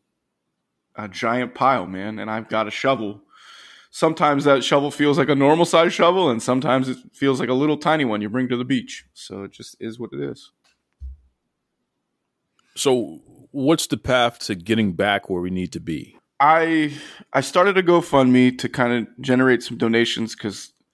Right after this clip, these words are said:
Speaker 1: the funds aren't where they need to be for me to, to continue to rent a car weekly. Um,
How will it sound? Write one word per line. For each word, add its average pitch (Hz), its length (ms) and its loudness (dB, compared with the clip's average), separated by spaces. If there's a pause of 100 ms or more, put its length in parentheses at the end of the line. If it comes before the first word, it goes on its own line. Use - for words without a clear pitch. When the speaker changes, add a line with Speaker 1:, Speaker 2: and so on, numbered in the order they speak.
(840)
Speaker 1:
the 123 100 -8
funds 135 400 2
aren't 127 260 4
where 127 160 4
they 123 180 2
need 113 120 0
to 120 100 -12 (100)
be 117 80 0
for 107 180 -10
me 113 180 -2
to, 107 340 -2 (420)
to 110 160 -8 (640)
continue 127 480 2
to 117 80 2
rent 117 220 2
a 117 40 -2
car 123 320 2
weekly. 107 480 -6 (260)
Um, 101 640 -8